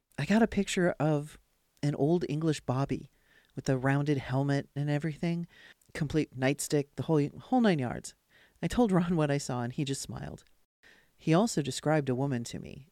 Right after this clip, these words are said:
and said she watches over me. I knew I had seen that woman before, so I went to my parents' house and looked through family pictures. I found her.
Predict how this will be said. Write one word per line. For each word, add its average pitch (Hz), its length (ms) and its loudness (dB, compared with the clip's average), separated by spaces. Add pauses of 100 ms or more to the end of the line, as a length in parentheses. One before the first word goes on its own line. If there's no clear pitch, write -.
(160)
and 135 100 -4
said 131 300 -2
she - 140 -4
watches 143 400 0
over 135 240 0
me. - 260 -16 (840)
I 135 120 -10
knew 175 340 4
I - 60 2
had 165 180 0
seen 180 680 -2
that 131 200 -4
woman 151 280 0
before, - 500 -6 (640)
so 151 280 2
I 131 80 4
went 151 200 0
to - 60 -4
my 208 80 2
parents' 143 300 -2
house 110 300 -4
and 135 100 -4
looked 147 160 -4
through - 200 -4
family 139 380 -4
pictures. - 540 -8 (720)
I 135 80 2
found 127 320 -2
her. - 220 -8